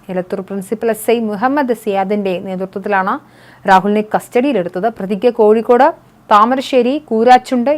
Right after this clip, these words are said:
ഇടുക്കി ജില്ലയിലെ പീരുമേട് പോലീസ് സ്റ്റേഷനിൽ കേസുണ്ടെന്നും പോലീസ് അറിയിച്ചു. പോക്സോ, ഭവനവേദനം അടക്കം നിരവധി കേസുകളിൽ പ്രതിയാണ് രാഹുൽ. ആത്മഹത്യാ ഭീഷണി മുഴക്കിയ പ്രതിയെ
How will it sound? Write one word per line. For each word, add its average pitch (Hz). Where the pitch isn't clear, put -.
ഇടുക്കി 233
ജില്ലയിലെ 220
പീരുമേട് 262
പോലീസ് 220
സ്റ്റേഷനിൽ 220
കേസുണ്ടെന്നും 214
പോലീസ് 180
അറിയിച്ചു. 175
പോക്സോ, 214
ഭവനവേദനം 226
അടക്കം 214
നിരവധി 233
കേസുകളിൽ 254
പ്രതിയാണ് 208
രാഹുൽ. 170
ആത്മഹത്യാ 277
ഭീഷണി 285
മുഴക്കിയ 254
പ്രതിയെ 240